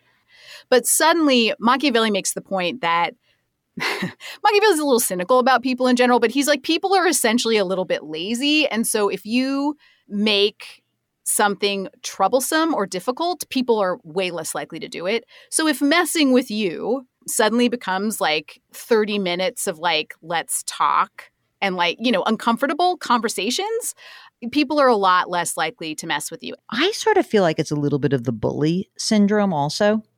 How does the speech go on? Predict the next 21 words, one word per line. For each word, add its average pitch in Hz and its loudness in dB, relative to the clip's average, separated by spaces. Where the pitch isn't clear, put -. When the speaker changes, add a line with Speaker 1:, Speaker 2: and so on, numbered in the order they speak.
Speaker 2:
I 233 4
worked 180 0
with 151 -2
a 143 2
woman 135 -4
who 151 2
was 135 0
really 208 4
bad 123 0
to 123 -8
women, - -8
really, 196 6
really, 139 2
really 113 0
bad 104 -4
to - -14
women. - -10
And 156 2
I 185 4
noticed 190 6
it. 302 2